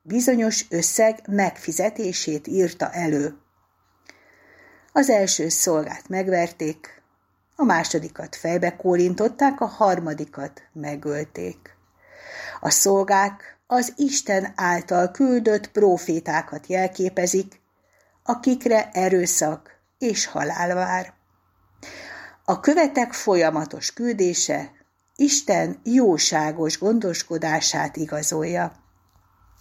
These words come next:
Benjamin Bakovski pálos generális atya kétezer-huszonhat június elsejei hatállyal Vizi Gábor András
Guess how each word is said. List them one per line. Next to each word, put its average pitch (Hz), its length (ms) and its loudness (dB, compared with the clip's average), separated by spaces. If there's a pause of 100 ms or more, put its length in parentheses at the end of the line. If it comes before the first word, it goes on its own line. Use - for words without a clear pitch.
(1900)
Benjamin 220 800 2
Bakovski 185 760 -4 (100)
pálos 143 440 -2
generális 190 640 2
atya 175 340 -4 (300)
kétezer-huszonhat 180 1400 -2 (260)
június 247 720 4
elsejei 156 760 -2
hatállyal 185 800 2
Vizi 196 300 -2
Gábor 202 480 2
András 165 640 -2